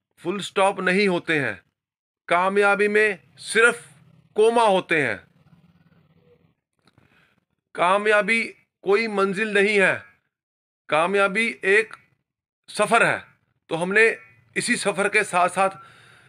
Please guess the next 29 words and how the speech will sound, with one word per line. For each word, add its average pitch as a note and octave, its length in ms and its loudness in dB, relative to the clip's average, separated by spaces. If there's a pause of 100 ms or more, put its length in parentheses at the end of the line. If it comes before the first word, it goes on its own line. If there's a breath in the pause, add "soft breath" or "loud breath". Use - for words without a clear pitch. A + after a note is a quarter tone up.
(200 loud breath)
चलते, F#3+ 360 0
चलते G3 360 0
जाना F#3 300 2
है। F#3+ 160 0
और F#3+ 320 -6 (420)
जो F#3 300 0
लोग G#3+ 300 -2 (320)
आपकी F3+ 340 -8
बुराई F3 300 2
करते F#3+ 400 -2
हैं, F#3+ 140 2
ये F3+ 260 2
करते F#3 300 -2
हैं, F3 80 2
वो F3 200 -2
करते F#3+ 360 -4
हैं, F#3 100 -2
किसी F#3 260 -10
के G3+ 140 -4
बारे F#3+ 200 0
में F#3+ 120 -4
कुछ G3 180 -6
नहीं G3+ 100 -2
सोचना, E3+ 300 -4
बस F3+ 180 -6
आगे F#3+ 340 -2
बढ़ते F3+ 300 -2
रहना D#3 220 -2
है। A2+ 100 -8